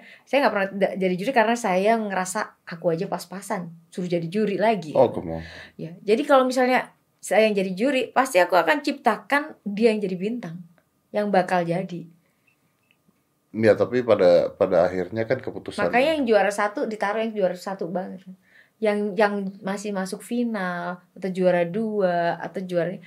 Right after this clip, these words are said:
Speaker 1: dia lebih ngetop kan?
Speaker 2: Iya, lebih ngetop.
Speaker 1: Iya.
Speaker 2: Itu kayak kutukan gitu juara satu tuh.
Speaker 1: <laughs>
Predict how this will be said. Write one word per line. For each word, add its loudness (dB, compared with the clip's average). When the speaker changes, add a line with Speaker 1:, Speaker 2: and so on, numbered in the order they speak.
Speaker 1:
dia 0
lebih -2
ngetop -10
kan? -16
Speaker 2:
Iya, 8
lebih 6
ngetop. 0
Speaker 1:
Iya. -10
Speaker 2:
Itu -8
kayak 6
kutukan 6
gitu -2
juara 4
satu -2
tuh. -10
Speaker 1:
<laughs> 6